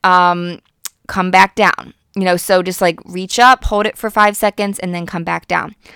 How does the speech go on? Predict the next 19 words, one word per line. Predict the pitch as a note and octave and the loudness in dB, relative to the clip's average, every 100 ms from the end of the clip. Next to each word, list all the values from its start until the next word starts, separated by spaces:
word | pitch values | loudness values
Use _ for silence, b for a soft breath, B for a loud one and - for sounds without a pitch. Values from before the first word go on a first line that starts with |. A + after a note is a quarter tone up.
| B B B B B | B B B B B
Um, | F#3 F3 E3+ E3+ - _ _ _ _ - | 0 0 -2 -6 -10 _ _ _ _ -4
another | A3 G3 G#3 | -2 2 4
one | G3+ | 2
is | G3+ | 0
to | - | -4
bring | F#3+ F#3+ | -2 0
your | F#3+ | 4
arms | F#3+ F#3 F3+ | 4 2 0
straight | - - G3+ | -2 0 0
in | G3 | 0
front | F#3 F#3+ F#3+ | 0 2 2
of | A#3 | 0
you | D4+ A4 - _ - | 0 -2 -4 _ -4
and | F#3+ F#3 F3+ F3+ F3+ - | -2 0 0 -2 -4 -6
interlace | F#3 F#3+ F#3+ F#3 F#3+ | -4 -2 -2 -4 -6
your | |
fingers, | F3 F3+ F#3 A3 | -6 -6 -2 -4
it | B3+ - | -4 0
says. | C4+ D4+ D4 | 2 2 0